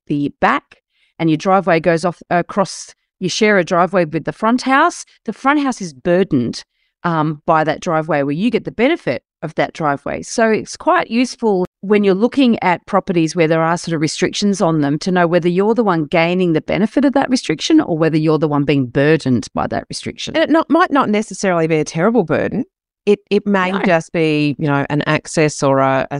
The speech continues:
Speaker 2: a certain thing that you can or can't do. So understanding it,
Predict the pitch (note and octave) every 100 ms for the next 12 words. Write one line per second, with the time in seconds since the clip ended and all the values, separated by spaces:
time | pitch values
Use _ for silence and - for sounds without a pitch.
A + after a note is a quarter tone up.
0 | - D3+ - E3+ C#3+ D3 C#3+ D#3+ - D#3
1 | C#3 - C#3 - - D3 C3+ - D#3 C#3+
2 | - - G3+ A3+ - F3+ F3 F3+ C#4+